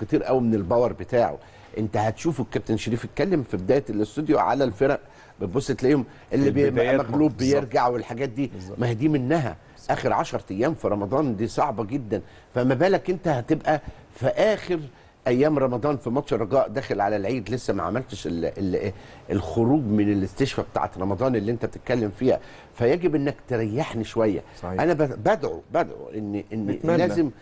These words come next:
Speaker 1: واتمنى انه، انه لازم نساعد النادي الاهلي ان هو ال-، الممثل
Speaker 2: ممثل مصر.
Speaker 1: زي، زي بيراميدز لو في، في، في البطوله الكونفدراليه، برضو بدعو ان هو لو عنده حاجه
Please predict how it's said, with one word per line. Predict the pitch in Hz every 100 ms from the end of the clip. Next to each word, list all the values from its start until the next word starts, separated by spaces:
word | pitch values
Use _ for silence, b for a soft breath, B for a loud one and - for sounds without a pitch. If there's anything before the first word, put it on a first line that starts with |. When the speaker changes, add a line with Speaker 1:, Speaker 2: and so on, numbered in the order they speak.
| B B
Speaker 1:
واتمنى | 107 127 131 123 127 110 87
انه، | - 110 104 -
انه | 117 110 101
لازم | 127 165 160 147 110
نساعد | - 180 170 175 156 B B -
النادي | 120 143
الاهلي | 131 147 131
ان | 117 117
هو | 139 151 143 B B B
ال-، | 120 123 117 -
الممثل | 117 113 117 156 180 - 165
Speaker 2:
ممثل | 156
مصر. | 110 - B B
Speaker 1:
زي، | 98 135 214 220 104
زي | 123 262 294
بيراميدز | 302 294 214 147
لو | 160 156 143
في، | - 120 123
في، | - 117
في | 120
البطوله | 120 117 117 151
الكونفدراليه، | - 117 101 101 95 92 92 120 B B B -
برضو | 147 170 139 170 - -
بدعو | 98 139 151 143 135
ان | 123
هو | 123 143
لو | 131 123
عنده | 117 170 120
حاجه | 104 117 120 120